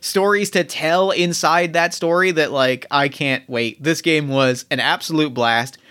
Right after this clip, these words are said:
Go back Tension on Kickstarter. Go get your copy. Make it a reality. Uh, this game absolutely positively rules. Uh, like I said, uh, at the top of the episode, the layout that I've seen is beautiful. The game itself is super fun. Like I said, go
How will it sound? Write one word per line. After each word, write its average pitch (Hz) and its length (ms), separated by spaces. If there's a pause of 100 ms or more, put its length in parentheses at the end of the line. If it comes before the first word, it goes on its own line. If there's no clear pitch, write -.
(160)
Go 247 240
back 190 260
Tension 190 380
on 156 140
Kickstarter. 196 580
Go 226 320 (200)
get 247 220
your 233 120
copy. 180 360
Make 240 220
it 202 80
a 196 40
reality. 156 600
Uh, 143 220
this 175 200
game 170 300
absolutely 170 540
positively 143 600
rules. 208 480 (380)
Uh, 214 60
like 190 140
I 190 80
said, 180 260
uh, 170 260
at 160 80
the - 60
top 185 180
of 180 40
the 180 80
episode, 180 280
the 156 120
layout 180 360
that 180 80
I've 170 100
seen 175 200
is 151 100
beautiful. 175 480
The 139 80
game 170 220
itself 170 320
is 156 120
super 165 240
fun. 147 400 (240)
Like 185 220
I 190 60
said, 175 320
go 180 340